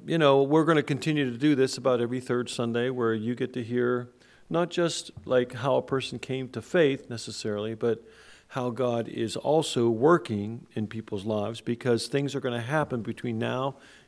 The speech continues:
and this time next year, and other people will have new layers that can be added to their, their faith in Christ that would be good for the body to hear and to be edified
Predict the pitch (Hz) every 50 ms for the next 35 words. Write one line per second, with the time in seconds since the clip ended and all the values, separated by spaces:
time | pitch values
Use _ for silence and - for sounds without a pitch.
0 | _ - 110 104 104 107 143 147 - - - 143 127 123 120 120 120 113 - -
1 | - - 147 143 127 117 113 110 113 113 - - - - - - _ _ _ _
2 | - 104 107 113 123 135 131 - 135 127 123 120 117 113 107 117 110 101 104 117
3 | 151 185 196 175 175 180 180 160 120 101 92 - - - - - - - - -
4 | _ _ _ _ _ - 110 - - 117 110 110 113 113 117 117 113 107 104 98
5 | - 120 104 110 104 107 - - - - 113 110 - - - - 131 127 117 -
6 | 120 117 110 - - 123 117 107 107 113 - - - - - - _ _ _ _
7 | _ _ _ _ _ _ _ _ _ _ _ _ _ _ _ - 120 117 123 123
8 | 117 110 120 120 117 127 151 156 139 127 117 - - 127 110 113 101 123 123 127
9 | 123 113 110 107 101 - 107 95 - 143 143 127 107 98 98 101 104 - _ _
10 | _ _ _ - 131 107 101 95 110 110 - - 113 107 104 - - - 98 98
11 | 95 92 92 95